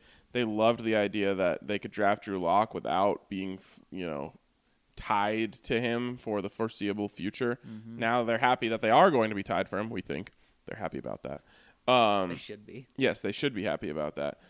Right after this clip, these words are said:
Speaker 1: But it was a freedom pick. That's kinda how, how I think would be a great. You get a tackle who can play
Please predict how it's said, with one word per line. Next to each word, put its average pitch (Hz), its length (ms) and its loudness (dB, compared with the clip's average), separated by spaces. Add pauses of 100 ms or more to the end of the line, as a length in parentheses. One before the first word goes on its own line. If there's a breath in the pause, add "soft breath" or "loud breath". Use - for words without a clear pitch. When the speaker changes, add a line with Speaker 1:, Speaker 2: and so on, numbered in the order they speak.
(160 soft breath)
Speaker 1:
But 147 160 6
it 151 80 8
was 147 140 4
a 135 40 -4
freedom 151 500 4
pick. - 280 -6 (800 soft breath)
That's 139 280 6
kinda 170 220 4
how, 139 260 4
how 135 280 6
I 131 80 8
think 127 200 0
would 127 120 -2
be 120 80 0
a 110 40 0
great. 120 260 0
You 113 120 -4
get 147 180 6
a 135 60 0
tackle 139 400 2
who 147 80 0
can 117 160 -6
play 131 520 2